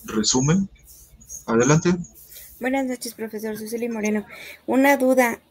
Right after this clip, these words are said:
Speaker 2: ¿cuántos archivos son los que tenemos que compartir? Se supone que es uno con, en el mensajero con la compañera que nos tocó,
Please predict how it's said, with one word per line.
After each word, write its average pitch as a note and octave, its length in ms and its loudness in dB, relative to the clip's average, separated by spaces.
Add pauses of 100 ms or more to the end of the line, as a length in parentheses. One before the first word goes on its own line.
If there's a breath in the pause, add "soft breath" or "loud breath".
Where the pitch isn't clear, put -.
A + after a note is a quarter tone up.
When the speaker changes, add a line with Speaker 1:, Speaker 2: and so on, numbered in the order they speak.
(160)
Speaker 2:
¿cuántos D4 480 2
archivos D4 580 -4
son C#4 160 -4
los D#4 140 -6
que C4 100 -10
tenemos A#3 420 -10
que C4+ 120 -10
compartir? A3 600 -8
Se - 140 -8
supone A3+ 460 -4
que A#3+ 180 -2
es B3 160 -2
uno A#3+ 260 -6
con, G#3 540 -2 (440 loud breath)
en G#3 200 4
el G3+ 80 2
mensajero G#3 560 0
con G#3+ 220 -4
la G3 100 -6
compañera F#3+ 460 -8
que A3+ 80 -12
nos G#3+ 160 -10
tocó, B3+ 400 -6